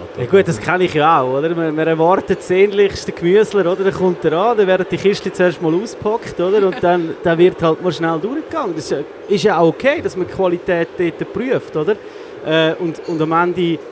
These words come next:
Speaker 1: ja, ich denke, da muss man einfach transparent sein und miteinander reden dann, oder? Schlussendlich, Probleme sind da, oder?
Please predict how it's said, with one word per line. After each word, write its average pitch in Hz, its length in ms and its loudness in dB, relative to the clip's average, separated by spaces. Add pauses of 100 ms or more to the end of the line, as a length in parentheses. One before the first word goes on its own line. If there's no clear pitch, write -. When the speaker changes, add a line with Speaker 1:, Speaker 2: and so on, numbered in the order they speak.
(1000)
Speaker 1:
ja, 185 320 2
ich - 100 -6
denke, 180 280 -2
da 185 80 0
muss 185 120 2
man 180 120 0
einfach 175 160 -4
transparent 185 600 -4
sein 233 140 -8
und 196 60 -6
miteinander 180 440 -4
reden 220 240 -2
dann, 180 220 -4
oder? 147 180 -4
Schlussendlich, 170 640 -6
Probleme 175 380 -2
sind 170 240 -4
da, 196 240 0
oder? 190 240 2